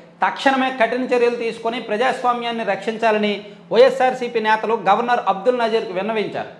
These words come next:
ఈ మేరకు రాజ్యసభ సభ్యుడు వైవి సుబ్బారెడ్డి, తిరుపతి ఎంపీ గురుమూర్తి, అరకు ఎంపీ తనూజ, దర్శి ఎమ్మెల్యే డాక్టర్ శివప్రసాద్ రెడ్డి,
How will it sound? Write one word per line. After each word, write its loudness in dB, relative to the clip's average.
ఈ -2
మేరకు 4
రాజ్యసభ 2
సభ్యుడు -4
వైవి -2
సుబ్బారెడ్డి, 0
తిరుపతి -4
ఎంపీ -2
గురుమూర్తి, -4
అరకు 0
ఎంపీ -2
తనూజ, -2
దర్శి 0
ఎమ్మెల్యే 0
డాక్టర్ 0
శివప్రసాద్ -4
రెడ్డి, -2